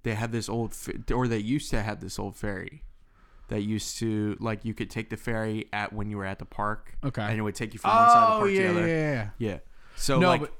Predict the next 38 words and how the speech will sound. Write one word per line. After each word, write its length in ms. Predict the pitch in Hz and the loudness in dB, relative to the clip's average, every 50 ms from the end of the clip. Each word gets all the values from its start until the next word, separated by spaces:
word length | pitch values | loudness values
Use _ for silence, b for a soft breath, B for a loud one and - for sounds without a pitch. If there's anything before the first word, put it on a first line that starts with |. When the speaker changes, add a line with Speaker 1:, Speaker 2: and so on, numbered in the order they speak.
| - - | -14 -12
Speaker 1:
stuff 320 | - - - - 147 143 | -10 -6 -2 -2 0 0
like 220 | 165 143 110 104 107 | 0 -2 -2 -2 -2
that, 340 | 131 135 127 113 92 - - - | 0 0 0 0 -2 -6 -6 -2
like 180 | 135 131 120 - | -2 -2 0 0
an 80 | 151 | 2
Speaker 2:
No. 80 | 170 170 | 4 4
Speaker 1:
old, 640 | 156 151 160 160 160 160 160 151 151 143 139 131 120 | 6 6 6 6 6 6 4 4 4 2 0 0 0
like, 200 | 123 113 107 - 110 104 101 - - - - - | -2 -4 -4 -6 -12 -14 -14 -14 -14 -2 0 2
Red 300 | 113 135 147 143 139 123 113 | 4 4 4 2 0 0 0
Dead 300 | 139 135 131 131 123 110 | 0 0 0 0 -2 -4
style 440 | 107 - - 143 131 127 127 117 117 | -6 -6 -2 0 0 0 0 0 -2
ferry. 300 | 110 - 135 123 123 - | -4 -4 -2 -2 -2 0
Like, 180 | 113 143 156 147 | 0 -2 0 2
I'm 160 | 175 190 196 208 | 0 0 2 0
a 40 | 196 | 0
very 480 | 165 190 185 175 160 151 147 139 127 101 - b b b b b b b b b b b b b b - - | 2 2 2 2 2 2 2 0 -2 -4 -6 b b b b b b b b b b b b b b -6 0
Speaker 2:
Classical. 280 | 135 156 165 160 156 | 2 4 4 6 4
Speaker 1:
nuanced 320 | 143 135 127 110 101 104 - | 4 4 2 0 -2 -6 -4
per-, 160 | - 143 131 | -4 -2 -2
yeah, 400 | 127 139 135 110 98 98 101 120 | 0 0 0 -2 -2 -2 0 0
I, 180 | 139 143 107 151 | 0 2 2 2
I'm 200 | 160 156 151 135 - | 2 0 -2 -4 -6
a, 100 | - 120 | -6 -2
like, 200 | 139 139 135 131 | 0 -2 0 0
I 60 | 135 135 | -2 -2
like 300 | 135 143 151 156 151 - | 0 0 -2 -2 -2 -4
my 120 | 160 147 | -4 -4
older 320 | 131 104 139 143 135 139 135 | -2 -2 -2 -2 0 -2 -4
stuff. 300 | 120 - - 131 127 123 | -4 -4 -4 -4 -2 -2
I 60 | 123 | -2
like 200 | 117 117 123 123 | -4 -4 -4 -4
my 100 | 127 123 | -6 -8
older 200 | 113 117 113 110 | -8 -8 -10 -10
style, 340 | - - - 120 120 117 113 | -8 -6 -4 -2 -2 -2 -2
and 80 | 113 | -4
I 60 | 110 104 | -6 -8
think 260 | - - 151 139 123 | -6 -8 -8 -6 -2
that 300 | 139 123 123 - - | -2 -2 -2 -4 -8